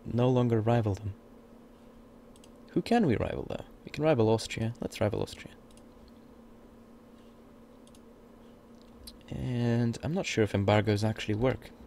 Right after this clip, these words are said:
in this patch, do they? Did they fix embargoes? Let's check.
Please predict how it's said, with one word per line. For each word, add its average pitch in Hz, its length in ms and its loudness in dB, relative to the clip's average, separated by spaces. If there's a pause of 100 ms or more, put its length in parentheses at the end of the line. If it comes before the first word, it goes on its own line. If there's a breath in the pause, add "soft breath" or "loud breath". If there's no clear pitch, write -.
in 113 120 2
this 107 140 0
patch, - 300 -4
do 127 100 2
they? 180 260 2
Did 123 140 0
they 123 80 0
fix - 280 -2
embargoes? 127 480 0
Let's - 140 -2
check. - 300 -4